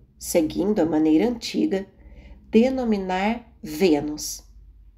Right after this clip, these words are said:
Quero dizer por Vênus aquilo que é sexual não num sentido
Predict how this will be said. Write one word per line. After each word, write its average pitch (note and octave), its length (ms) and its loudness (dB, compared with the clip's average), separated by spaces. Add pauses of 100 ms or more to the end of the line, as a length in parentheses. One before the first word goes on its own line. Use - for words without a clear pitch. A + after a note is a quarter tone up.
(800)
Quero D4+ 280 4
dizer F3+ 680 -2
por D3+ 240 4
Vênus D#3+ 800 -4 (440)
aquilo B3 520 -2
que A#3 120 0
é A3 60 4
sexual F3 800 2
não A3+ 360 0
num B3 220 2
sentido A3 640 -2